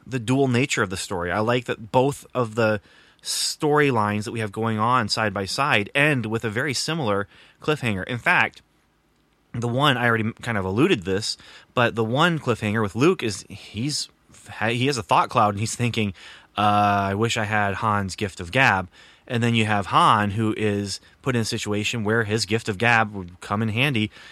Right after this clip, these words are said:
and he's worried that he's gonna be able to get <laughs> out of this situation. Uh, I like that. I like those elements. And I like the idea of, you know, dropping Luke on a water world, although that was,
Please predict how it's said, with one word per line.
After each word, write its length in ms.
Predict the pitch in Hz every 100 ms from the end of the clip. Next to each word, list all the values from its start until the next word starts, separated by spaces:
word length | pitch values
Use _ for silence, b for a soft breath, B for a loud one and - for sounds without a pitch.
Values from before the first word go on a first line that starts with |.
| B
and 120 | 104
he's 220 | 131 202
worried 280 | 110 90 95
that 80 | 101
he's 220 | 170 233
gonna 120 | 101
be 60 | 92
able 120 | 87
to 60 | 87
get 160 | 98
<laughs> 20 |
out 120 | 98 -
of 40 |
this 180 | 113 -
situation. 800 | 107 - 104 - - - - 113 _ B B B B B -
Uh, 240 | 120 113 - _ _ _ _ _ _
I 120 | 120
like 280 | 135 151 165
that. 320 | 107 82 - - -
I 80 | 120
like 200 | 135 139
those 160 | 117
elements. 520 | 123 139 92 - - - _ _ _ _ _ _ _ _ - 127
And 300 | 127 123 123
I 80 | 131
like 240 | 131 139
the 80 | 143
idea 360 | 131 120 127 127
of, 420 | 120 120 110 -
you 120 | 120
know, 100 | 117
dropping 460 | 107 113 120 120 110
Luke 200 | 120 117
on 100 | 104
a 60 |
water 380 | 95 101 120 117
world, 340 | 92 87 92 95
although 220 | 95 98
that 140 | 101
was, 340 | 104 95 -